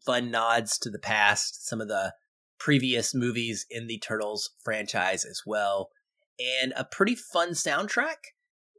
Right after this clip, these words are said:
alongside this, uh, just incredibly wonderful score by Reznor and Ross that works really well, uh, from a energy and propulsive standpoint. Uh,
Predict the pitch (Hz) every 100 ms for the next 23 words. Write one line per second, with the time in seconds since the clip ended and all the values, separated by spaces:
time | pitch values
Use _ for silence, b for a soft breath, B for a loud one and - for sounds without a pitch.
0 | - 139 156 175 170 - 147 170 175 127
1 | - - - 131 113 - - 135 - -
2 | 170 143 127 110 120 113 117 107 - 123
3 | 113 117 104 104 110 110 101 104 98 92
4 | 95 98 - - 113 110 - - - _
5 | - 104 104 156 131 101 107 80 - -
6 | _ - 69 - - 110 92 87 _ b
7 | _ - 143 127 110 131 110 98 - 123
8 | 131 123 - 127 113 107 127 120 _ b
9 | b b _ -